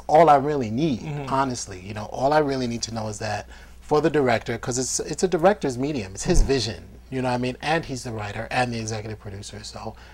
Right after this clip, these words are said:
Speaker 1: he's the guy. And if I did a good job for him, then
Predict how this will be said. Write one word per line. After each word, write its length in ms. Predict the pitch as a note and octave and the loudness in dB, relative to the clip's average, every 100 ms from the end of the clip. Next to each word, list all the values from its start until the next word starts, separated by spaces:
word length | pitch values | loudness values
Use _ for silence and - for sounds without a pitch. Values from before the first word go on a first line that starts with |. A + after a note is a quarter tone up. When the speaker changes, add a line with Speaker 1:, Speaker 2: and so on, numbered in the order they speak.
| - | -8
Speaker 1:
he's 220 | - D#3 | -2 2
the 100 | D3+ | 4
guy. 320 | D#3 E3+ D3+ - - - | 6 6 4 -4 -12 -6
And 100 | C3+ | -6
if 140 | - | 0
I 100 | C#3 | 0
did 180 | D3 D#3+ | 2 0
a 100 | D3+ | 0
good 260 | B2 D3+ B2+ | -2 -2 0
job 340 | B2 C3+ C#3 | 0 0 0
for 200 | - A#2+ | -2 -4
him, 320 | B2+ D3+ D#3+ | 0 0 0
then 380 | D3 C#3+ C#3+ C3 | 0 -2 -4 -12